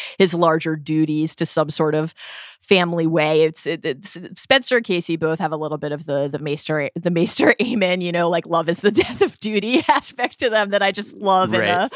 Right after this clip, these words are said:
Speaker 1: a, in a character.
Speaker 2: And both military veterans too, right? Who
Speaker 1: Right.
Speaker 2: have some demons haunted by their past, right?
Speaker 1: Right, right. I think the, the Rip, I, I agree with the Casey comp. I think the Rip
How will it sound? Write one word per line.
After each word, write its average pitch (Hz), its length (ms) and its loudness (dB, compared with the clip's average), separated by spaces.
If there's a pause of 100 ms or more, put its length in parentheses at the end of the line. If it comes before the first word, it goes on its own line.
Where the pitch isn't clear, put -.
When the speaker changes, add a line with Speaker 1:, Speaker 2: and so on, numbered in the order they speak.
(120)
Speaker 1:
a, 605 400 -4
in 185 60 -2
a 190 140 0
character. 170 680 -4
Speaker 2:
And 165 220 -6
both - 320 -4 (240)
military 147 640 -2
veterans 139 560 -2
too, 143 340 -4 (100)
right? 131 320 -2
Who 170 80 -10
Speaker 1:
Right. 110 300 -6
Speaker 2:
have 110 220 -2
some 113 200 -4
demons 117 640 -4
haunted 113 460 -4
by 110 140 0
their 110 160 -4
past, - 580 -6
right? 101 120 -6
Speaker 1:
Right, 80 180 -8 (280)
right. 135 280 -10 (180)
I 247 80 4
think - 160 0
the, 523 160 6
the 226 180 -2
Rip, 180 340 -2 (540)
I, 214 140 6
I 208 120 4
agree 240 200 -2
with 311 100 -8
the 269 60 -8
Casey 170 300 -8
comp. 160 200 -8
I 160 60 -6
think 196 180 -10
the 180 100 -4 (240)
Rip 160 220 -4